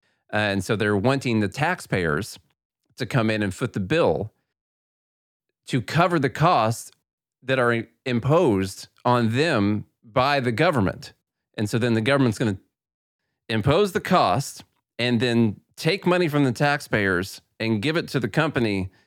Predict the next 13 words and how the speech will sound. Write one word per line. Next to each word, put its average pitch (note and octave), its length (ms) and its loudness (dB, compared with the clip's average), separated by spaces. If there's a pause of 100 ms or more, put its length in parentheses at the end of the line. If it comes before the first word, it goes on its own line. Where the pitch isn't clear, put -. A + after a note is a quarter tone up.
(280)
so - 160 -2
they B2 160 0
can G#2+ 400 0 (400)
offset C3+ 480 0
the A#2 80 -2
cost G#2+ 560 0 (200)
that A2+ 180 -4
the B2 60 0
government A#2+ 480 2
imposed A2+ 380 2
on G#2+ 140 2
the F#2 60 0
company. F2+ 480 -2